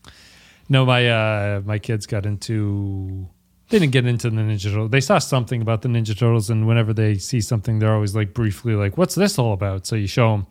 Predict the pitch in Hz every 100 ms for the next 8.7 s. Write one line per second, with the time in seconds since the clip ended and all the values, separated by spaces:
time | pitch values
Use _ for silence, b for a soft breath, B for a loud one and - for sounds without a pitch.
0 | B B B B B B 120 101 107 107
1 | 170 156 123 151 135 131 117 165 143 120
2 | 151 151 113 101 95 - b b b b
3 | b - - 147 - 190 185 151 131 -
4 | 127 113 104 - 120 110 123 110 104 117
5 | 101 95 90 107 104 101 101 139 156 139
6 | 123 139 139 127 - 123 - 131 123 123
7 | 110 127 117 107 113 - 135 120 107 104
8 | 101 101 139 117 123 110 98